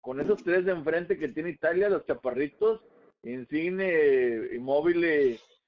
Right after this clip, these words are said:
y este otro, ¿cómo se llama? Ay, güey. Bueno,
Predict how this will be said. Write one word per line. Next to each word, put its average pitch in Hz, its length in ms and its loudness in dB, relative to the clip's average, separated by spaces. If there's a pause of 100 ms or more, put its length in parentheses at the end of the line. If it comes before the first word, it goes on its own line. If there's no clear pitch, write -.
(160)
y 127 120 -2
este 143 460 0
otro, 143 520 0
¿cómo 143 220 -6
se 139 120 -4
llama? 127 760 -4 (640)
Ay, 123 360 -2
güey. 98 180 -8 (760)
Bueno, 170 380 0